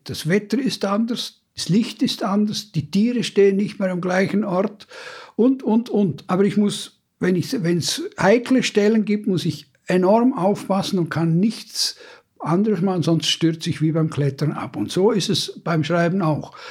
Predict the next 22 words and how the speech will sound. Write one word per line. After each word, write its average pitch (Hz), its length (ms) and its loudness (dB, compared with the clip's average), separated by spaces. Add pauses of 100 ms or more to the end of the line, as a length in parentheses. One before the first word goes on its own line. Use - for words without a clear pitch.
(260)
Das 156 180 0
ist 160 140 0
ein 151 160 2
Hochseilakt, 208 1040 -2 (920)
der 190 300 2
zwar 180 260 0
ungemein 202 420 2
spannend 202 460 2
ist, 214 200 -2
aber 175 120 -2
man 165 120 0
kann 165 180 0
sehr 165 200 0
leicht 156 280 -2
abstürzen. - 680 -6
Und 131 140 -4
da 175 80 2
muss 196 180 2
man 196 160 2
halt 214 140 -2
nochmal 220 420 0
anfangen. 156 600 -6